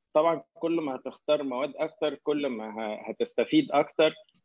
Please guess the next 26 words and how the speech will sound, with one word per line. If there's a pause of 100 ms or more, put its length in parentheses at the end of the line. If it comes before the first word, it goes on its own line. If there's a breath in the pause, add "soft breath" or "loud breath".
وهيبقى
ليك
فرصة
إنك
تفوز
أكتر
يعني. (480)
في
مواد (100)
طبعا
شيقة
جدا
موجودة
في
المهرجان (360)
وكلها
مناسبة
ل-،
للمرحلة
بتاعتنا،
مرحلة
شباب
وحاطينها
ناس
متخصصين
جدا.